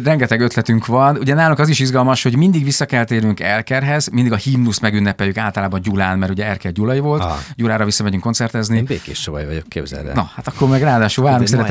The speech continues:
Speaker 1: szeretettel a
Speaker 2: földén,
Speaker 1: gyulai,
Speaker 2: földén.
Speaker 1: gyulai koncerten. Úgyhogy, ö, mindig van, amikor kifejezetten a múltat és a, az indulást ünnepeljük, mert ebben vagyunk egyrészt különlegesek, itt is a, hogyan lépünk ki a fényre,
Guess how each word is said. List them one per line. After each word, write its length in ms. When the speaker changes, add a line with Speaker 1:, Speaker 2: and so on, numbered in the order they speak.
Speaker 1:
szeretettel 220
a 60
Speaker 2:
földén, 160
Speaker 1:
gyulai, 140
Speaker 2:
földén. 520
Speaker 1:
gyulai 260
koncerten. 580
Úgyhogy, 400
ö, 280
mindig 320
van, 160
amikor 500
kifejezetten 600
a 80
múltat 600
és 300
a, 380
az 140
indulást 540
ünnepeljük, 580
mert 340
ebben 340
vagyunk 280
egyrészt 340
különlegesek, 580
itt 160
is 100
a, 80
hogyan 320
lépünk 260
ki 60
a 80
fényre, 380